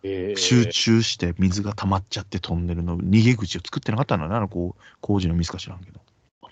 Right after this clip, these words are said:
Speaker 1: あ。
Speaker 2: もう通行止め。そっち行けない。でも、その、走ってる時じゃなくてよかったなと思いながらもね。
Speaker 1: パニックやね、そんな。
Speaker 2: もう閉じ込められちゃうもんね。一、
Speaker 1: お？
Speaker 2: 二年じゃもう完成、あの、その、復旧できないだろうと言われてて。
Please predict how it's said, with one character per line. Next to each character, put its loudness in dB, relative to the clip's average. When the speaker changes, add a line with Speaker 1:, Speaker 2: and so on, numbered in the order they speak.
Speaker 1:
あ。 -16
Speaker 2:
も -2
う -4
通 -4
行 -2
止 0
め。 -4
そ -4
っ -6
ち -2
行 0
け -4
な -2
い。 -20
で 0
も、 -4
そ -2
の、 2
走 -2
っ -20
て 0
る 4
時 -4
じ -2
ゃ -2
な -6
く -12
て -10
よ -10
か -6
っ -16
た 0
な -2
と -4
思 -4
い -2
な -2
が -6
ら -10
も -14
ね。 -2
Speaker 1:
パ -2
ニ 2
ッ -10
ク 4
や 6
ね、 -2
そ -8
ん -10
な。 -12
Speaker 2:
も -20
う 4
閉 0
じ -2
込 0
め 6
ら 6
れ 0
ち -2
ゃ 0
う -2
も -10
ん -14
ね。 -8
一、 2
Speaker 1:
お？ 8
Speaker 2:
二 8
年 4
じ 4
ゃ 6
も 2
う -10
完 2
成、 -2
あ 0
の、 -4
そ -10
の、 -6
復 -4
旧 2
で 4
き -4
な 4
い 0
だ -2
ろ -4
う -8
と -12
言 -10
わ -12
れ -14
て -20
て。 -20